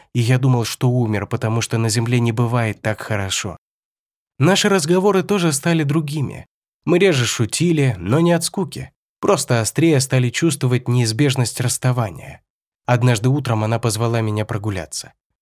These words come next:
"Только сними с себя эту скобу", попросила она, показав мне на ногу. Я носил тогда удобный экзоскелет на коленном суставе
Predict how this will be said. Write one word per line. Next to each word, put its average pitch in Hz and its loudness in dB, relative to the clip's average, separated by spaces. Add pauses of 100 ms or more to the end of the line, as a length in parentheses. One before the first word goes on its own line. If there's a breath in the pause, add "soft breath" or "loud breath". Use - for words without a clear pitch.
(100)
"Только 160 2
сними 170 0
с - -2
себя 143 0
эту 135 -2
скобу", 117 -2 (140)
попросила 113 0
она, 120 0
показав 123 -2
мне 113 0
на 101 -2
ногу. 69 -14 (560)
Я 139 2
носил 147 2
тогда 131 4
удобный 127 2
экзоскелет 127 -2
на 107 0
коленном 110 -2
суставе 127 -2